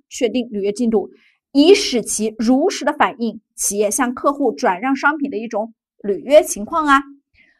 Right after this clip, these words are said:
那如何去确定这个方法呢？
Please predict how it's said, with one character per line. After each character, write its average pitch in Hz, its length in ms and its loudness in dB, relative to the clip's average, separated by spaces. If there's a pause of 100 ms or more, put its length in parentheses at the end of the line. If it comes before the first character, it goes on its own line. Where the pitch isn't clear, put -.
(240)
那 - 320 4
如 285 240 4
何 254 440 0 (280)
去 311 240 0
确 311 260 0
定 262 180 0
这 285 120 -4
个 269 80 0
方 370 280 4
法 220 180 8
呢？ 269 120 4